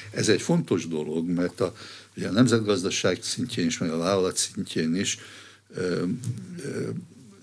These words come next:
kell készülni, ö, azokra a kockázatokra, amikre lehet. Akkor is marad benne olyan, amit nem látunk. Tehát az, hogy milyen mértékű és milyen következményekkel jár adott esetben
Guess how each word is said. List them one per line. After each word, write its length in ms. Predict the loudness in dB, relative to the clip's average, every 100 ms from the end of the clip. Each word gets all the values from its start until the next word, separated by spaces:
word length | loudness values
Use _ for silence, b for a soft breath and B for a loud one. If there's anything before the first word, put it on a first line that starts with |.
| -20 -20 -10
kell 240 | 4 6 6
készülni, 840 | 6 6 6 2 0 0 0 -2 -8 B B B
ö, 280 | -8 -4 -2
azokra 580 | 0 2 0 0 -2 0
a 100 | -2 B B B _ _ _ -8
kockázatokra, 880 | -2 0 0 0 0 -2 -4 -4 -2
amikre 340 | 0 0 2
lehet. 240 | 0 0 0
Akkor 380 | 0 4 4
is 180 | 4 2
marad 520 | 0 0 2 0 0
benne 460 | -2 -2 0 -2 -2
olyan, 340 | -2 0 0 -2
amit 300 | -4 -6 -8
nem 240 | -10 -8
látunk. 540 | -8 -12 -14 -12 -12 -12
Tehát 180 | -12
az, 200 | -4 -2
hogy 140 | -2 -4 B B B B B B -16 -4
milyen 320 | 2 2 2
mértékű 720 | 2 2 2 0 -4 -2 -2
és 160 | -2 0
milyen 200 | -2 -2
következményekkel 1120 | 0 0 0 -2 0 2 2 0 -2 -6 -4
jár 420 | -2 0 0 -4 -8 B B B B
adott 340 | -6 -6 -4
esetben 600 | -4 -2 -2 -2 -2 -4